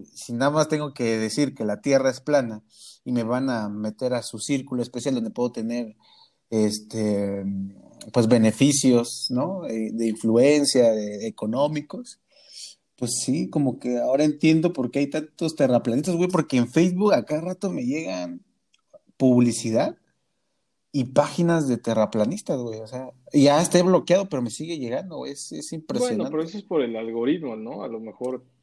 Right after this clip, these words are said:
Speaker 2: has estado buscando el tema o así,
Speaker 1: Pues yo,
Speaker 2: típica.
Speaker 1: bueno, a lo mejor he
Speaker 2: Ahí
Speaker 1: escuchado,
Speaker 2: está
Speaker 1: güey.
Speaker 2: más ligado, o, o los micrófonos, ya ves que
Speaker 1: Sí, de Google, ¿no?
Speaker 2: permites ahí el, <laughs> que Facebook
Speaker 1: Ah,
Speaker 2: ocupe el
Speaker 1: güey.
Speaker 2: micrófono y escucha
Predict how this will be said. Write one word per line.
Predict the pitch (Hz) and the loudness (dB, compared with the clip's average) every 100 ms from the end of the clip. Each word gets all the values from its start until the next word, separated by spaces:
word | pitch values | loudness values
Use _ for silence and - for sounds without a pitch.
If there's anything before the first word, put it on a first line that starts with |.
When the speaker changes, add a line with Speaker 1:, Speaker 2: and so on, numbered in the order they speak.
| _ | _
Speaker 2:
has | - 123 | -14 -12
estado | 135 - 127 117 | -12 -8 -6 -6
buscando | 107 - 113 117 | -12 -12 -12 -8
el | 104 104 | -10 -10
tema | 113 117 127 110 | -12 -10 -12 -14
o | 104 110 | -16 -20
así, | - 131 | -12 -2
Speaker 1:
Pues | 139 131 | 2 4
yo, | 147 | 4
Speaker 2:
típica. | 160 120 113 - | 2 -6 -8 0
Speaker 1:
bueno, | 143 143 123 123 | 2 4 2 -2
a | - 127 | -2 0
lo | 117 | 0
mejor | 113 180 | 2 2
he | |
Speaker 2:
Ahí | 202 | 0
Speaker 1:
escuchado, | - - 131 202 | -4 -4 2 4
Speaker 2:
está | - | 4
Speaker 1:
güey. | 147 | -2
Speaker 2:
más | 147 143 | -2 -4
ligado, | 117 127 135 113 | -4 -2 -2 -2
o, | 123 120 | -4 -4
o | 131 | -2
los | 131 127 | -2 -2
micrófonos, | 131 139 151 156 147 117 113 113 | -4 0 0 0 -4 -4 -6 -6
ya | 127 | -4
ves | 143 143 | -2 -4
que | - | -6
Speaker 1:
Sí, | 107 147 | -8 -6
de | 131 123 | -6 -2
Google, | 190 175 151 | -2 -2 -4
¿no? | 147 156 175 | -4 -6 -2
Speaker 2:
permites | 135 135 151 151 151 127 | 0 0 -2 0 0 0
ahí | 127 143 | 2 2
el, | 131 107 104 156 | 2 -2 -8 -10
<laughs> | - - - - _ _ - - _ _ - | -14 -14 -16 -16 _ _ -20 -20 _ _ -12
que | 117 110 - | -10 -6 0
Facebook | 135 113 | 0 2
Speaker 1:
Ah, | 117 117 117 | 0 0 -2
Speaker 2:
ocupe | 120 135 | -2 -4
el | |
Speaker 1:
güey. | 113 | -4
Speaker 2:
micrófono | 104 127 139 147 143 120 | -6 -2 -2 -2 -4 -4
y | 110 | -4
escucha | 104 - 131 | -6 -6 -6